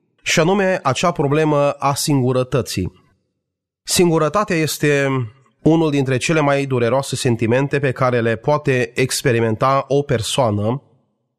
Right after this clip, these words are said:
Uneori poți simți că nimeni nu te iubește, că nimeni nu-i pasă că tu existi. Nu trebuie să fii singur ca să te simți așa. Te poți simți singur într-o mulțime de oameni,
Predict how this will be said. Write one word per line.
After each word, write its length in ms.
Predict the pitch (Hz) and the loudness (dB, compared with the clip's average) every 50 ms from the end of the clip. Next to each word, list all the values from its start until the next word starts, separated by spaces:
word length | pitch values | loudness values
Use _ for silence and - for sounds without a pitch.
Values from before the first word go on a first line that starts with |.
| _ _ | _ _
Uneori 420 | - 160 160 165 175 196 208 196 | 2 4 4 4 4 2 0 0
poți 220 | 175 - 170 165 - | 0 -2 -2 -2 0
simți 300 | - 147 135 131 - 175 | 0 -2 0 0 -2 0
că 140 | 165 170 147 | 0 0 2
nimeni 400 | 139 151 156 156 160 156 156 156 | 2 2 2 2 0 0 0 0
nu 260 | 160 147 127 127 131 | 0 0 0 -2 0
te 120 | - 135 | 0 0
iubește, 640 | 123 120 117 107 104 123 131 123 - - - 156 156 | 0 0 0 0 0 0 -2 -2 -4 -4 -2 -2 -2
că 180 | 151 - - 127 | 0 0 0 2
nimeni 320 | 117 120 131 135 131 123 | 2 2 2 2 2 2
nu-i 140 | 123 131 120 | 0 0 0
pasă 600 | 117 139 135 135 - - 143 135 131 139 143 139 - | 0 -2 -2 -2 -2 -2 0 0 0 0 -2 -4 -4
că 140 | - 123 | -4 -4
tu 140 | 117 - 123 | -2 0 0
existi. 680 | 117 113 104 107 117 131 143 156 - - - - - - _ _ _ _ _ - - - - - - - - - _ _ _ _ _ _ _ _ - | 0 0 -2 -2 -2 -2 -2 -2 -6 -8 -10 -14 -18 -18 _ _ _ _ _ -20 -20 -20 -20 -20 -20 -20 -20 -20 _ _ _ _ _ _ _ _ 0
Nu 140 | - 190 | 0 2
trebuie 260 | 196 196 196 175 175 160 | 2 2 2 2 0 0
să 140 | - - | 0 -2
fii 160 | 151 - 156 131 | -2 0 -2 -2
singur 460 | - - - 180 185 196 185 190 175 | 0 0 0 0 2 2 0 0 -2
ca 140 | - 170 143 | -2 -2 -2
să 120 | - 147 | -2 -2
te 140 | 139 - 120 | -2 -2 -2
simți 360 | - - 160 160 165 - - | 0 0 0 0 0 0 0
așa. 580 | 160 - - - 175 170 180 190 196 170 - _ _ _ _ _ | -2 -2 -2 0 0 0 0 -2 -4 -6 -10 _ _ _ _ _
Te 120 | - 147 123 | 0 0 0
poți 280 | - 165 175 170 - | 2 2 0 0 0
simți 300 | - 165 139 135 - 143 | 0 0 0 0 0 -2
singur 460 | 127 - - 170 165 170 175 160 156 151 | -2 0 0 2 2 2 2 0 0 -2
într-o 220 | 147 139 139 135 | -2 0 0 0
mulțime 720 | 131 127 123 123 - - 147 147 151 156 160 165 165 160 - | 0 0 0 -2 -2 0 0 2 2 2 0 -2 -4 -4 -2
de 80 | 123 | 0
oameni, 540 | 117 113 120 123 131 135 143 156 170 180 175 | 0 2 2 2 2 2 0 -2 -2 -4 -6